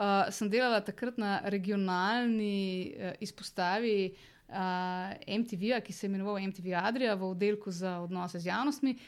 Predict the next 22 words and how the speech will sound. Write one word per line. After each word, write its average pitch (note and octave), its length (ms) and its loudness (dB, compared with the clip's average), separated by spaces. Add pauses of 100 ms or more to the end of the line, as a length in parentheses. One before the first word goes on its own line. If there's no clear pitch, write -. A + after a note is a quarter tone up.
in G#3 140 0
me G3+ 60 2
je F#3 60 -2
takratna G3 680 0
vodja F#3+ 320 -4
prodaje, E3+ 380 -2
ki - 80 -10
je D#3+ 40 -8
še F3 100 -10
danes E3+ 480 -6
moja E3+ 480 -4
zelo F3 160 -8
dobra E3+ 260 -4
prijateljica F3 600 -8
in E3+ 120 -6
jo E3+ 80 -6
tudi F3 180 -10
zelo E3+ 180 -8
cenim, A3+ 320 -4 (300)
me G3+ 80 -2
je G3 40 0
povezala C4+ 520 2